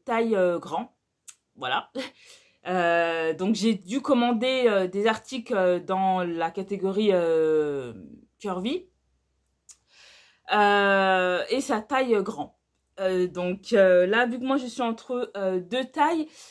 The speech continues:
je vois qu'il y a un article sûr là que j'ai reçu que je vais devoir, euh, renvoyer. Je vais bien sûr tout essayer avec vous, mais je le vois là d'ici. Et les autres, ça devrait aller. Donc j'attends la deuxième, euh, partie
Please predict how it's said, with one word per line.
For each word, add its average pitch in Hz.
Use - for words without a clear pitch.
je 208
vois 254
qu'il 277
y -
a -
un 254
article 247
sûr 277
là 214
que 220
j'ai 214
reçu 233
que 226
je 190
vais 202
devoir, 208
euh, 175
renvoyer. 208
Je 156
vais 180
bien 180
sûr 202
tout -
essayer 180
avec 156
vous, 254
mais 160
je 147
le 143
vois 139
là 127
d'ici. 131
Et 285
les 269
autres, 330
ça 254
devrait 240
aller. 214
Donc 202
j'attends 220
la 226
deuxième, 214
euh, 170
partie 214